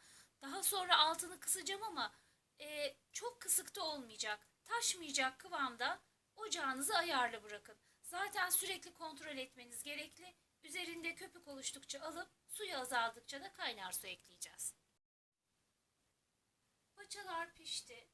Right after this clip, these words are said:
Ben, e, etlerimi süzdüm. İnce delikli bir tel süzgeç kullandım bunun için.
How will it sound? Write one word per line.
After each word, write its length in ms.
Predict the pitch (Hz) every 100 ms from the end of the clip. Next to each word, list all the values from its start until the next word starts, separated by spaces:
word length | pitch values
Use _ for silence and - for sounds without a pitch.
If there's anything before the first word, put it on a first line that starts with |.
| _ _ _ _ 302
Ben, 280 | 311 349 - -
e, 60 | 254 247 -
etlerimi 560 | 311 330 - 311 285 294
süzdüm. 560 | - 349 285 220 226 - _ -
İnce 300 | 285 294 285
delikli 400 | 262 254 _ -
bir 80 |
tel 240 | - 285 285
süzgeç 420 | - 480 508 -
kullandım 500 | 226 208 190 190 202 -
bunun 240 | _ _
için. 220 | - 320